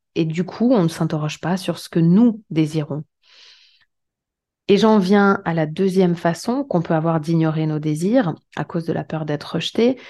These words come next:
c'est quand on va passer outre les désirs dont on connaît l'existence. On va avoir tendance à ne pas oser demander ce dont on a envie parce qu'ou bien on a honte ou peur de ce que penserait notre partenaire, ou bien qu'on ne veut pas lui imposer ses envies.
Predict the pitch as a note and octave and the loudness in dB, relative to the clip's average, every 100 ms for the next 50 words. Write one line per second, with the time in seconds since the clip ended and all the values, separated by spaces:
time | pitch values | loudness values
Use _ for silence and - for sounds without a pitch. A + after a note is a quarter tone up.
0 | - - - F#3+ F#3+ F#3 F3+ F3 F#3 F#3+ | -20 -6 -2 0 0 2 2 2 0 -2
1 | F#3 F#3 - A3 G#3+ - - _ - D#3+ | -2 -4 -2 -4 -4 -8 -16 _ -4 0
2 | E3 D#3+ F3 F3+ E3 E3 E3 E3 F3+ E3 | 0 0 0 0 0 -2 -2 -4 -2 -2
3 | D#3+ D#3 - F3 - - - - _ - | -2 -6 -10 -12 -8 -8 -10 -18 _ -20
4 | - _ E3 E3 E3 E3 E3+ - E3+ D#3+ | -20 _ 0 2 2 2 -2 0 0 2
5 | D#3+ A3+ - - D#3+ E3 E3 G3+ G#3 E3+ | 2 0 -4 -4 -2 -2 0 2 2 2
6 | E3+ A3+ C4+ D#3+ D#3+ D#3 D3+ E3+ A#3+ - | 0 -2 -6 -4 -2 -2 -2 -2 -4 -6
7 | D#3 D#3+ D#3 D#3+ D3+ D3+ D3+ G3 C#4+ - | -2 -2 0 0 0 0 0 0 -2 -6
8 | - - _ _ - E3+ - - F3+ F#3+ | -18 -20 _ _ -4 -4 -4 -4 2 4
9 | F#3 E3 D#3 - - E3+ G3+ A3+ - - | 4 4 2 -2 -2 0 0 -2 -8 -18
10 | _ - F3+ - E3+ F3 A3 D#3 D#3+ - | _ -4 -4 0 2 2 2 -2 -4 -4
11 | E3 E3 E3 - E3 D#3+ D#3 D3 - D#3+ | -4 -2 -2 -2 0 0 -4 -8 -6 -2
12 | D3 F#3+ G#3 - - - - - - _ | 0 0 -4 -12 -20 -20 -20 -20 -20 _
13 | G3+ E3+ F#3 G3 G3+ F#3+ F3 F3 F3+ F#3 | 0 4 4 4 4 2 4 2 2 2
14 | F#3 E3+ E3+ F#3+ F#3 F#3+ F#3 E3 D#3+ D#3 | 2 2 0 0 0 -2 -4 -2 -2 -4
15 | C#3+ | -8